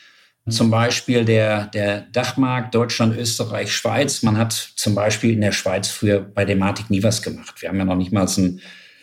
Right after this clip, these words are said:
Mitarbeiter dort, ähm, beziehungsweise haben ein paar Service-Mitarbeiter, aber im, im Vertrieb ist da eigentlich nichts.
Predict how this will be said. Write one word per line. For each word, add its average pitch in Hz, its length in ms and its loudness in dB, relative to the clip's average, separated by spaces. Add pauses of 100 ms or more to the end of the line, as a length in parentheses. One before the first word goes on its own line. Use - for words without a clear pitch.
(220)
Mitarbeiter 110 680 2
dort, 92 560 -4
ähm, 95 420 -2
beziehungsweise 101 560 0
haben 101 120 2
ein 95 40 -8
paar 101 100 0
Service-Mitarbeiter, 113 880 0
aber 104 160 -2
im, 95 260 -6
im 95 60 -6
Vertrieb 110 460 -2
ist - 180 -6
da 95 120 -2
eigentlich 87 360 -12
nichts. 113 380 0